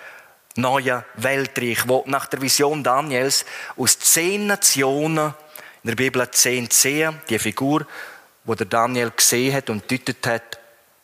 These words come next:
bestehen soll. Eine Frage, die ich mir selber gestellt habe, warum erfahrt der Normalbürger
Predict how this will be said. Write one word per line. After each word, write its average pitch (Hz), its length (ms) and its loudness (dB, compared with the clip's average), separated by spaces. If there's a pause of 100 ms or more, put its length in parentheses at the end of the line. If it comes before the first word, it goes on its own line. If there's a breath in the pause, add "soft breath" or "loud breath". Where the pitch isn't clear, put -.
(500)
bestehen 131 400 2
soll. 104 320 2 (800 loud breath)
Eine 147 80 2
Frage, 190 560 2 (720)
die 147 180 0
ich 160 80 2
mir 151 100 2
selber 175 380 2
gestellt 185 540 0
habe, 151 320 0 (1120 loud breath)
warum 196 640 2
erfahrt 180 680 2
der 165 80 2
Normalbürger 160 1000 2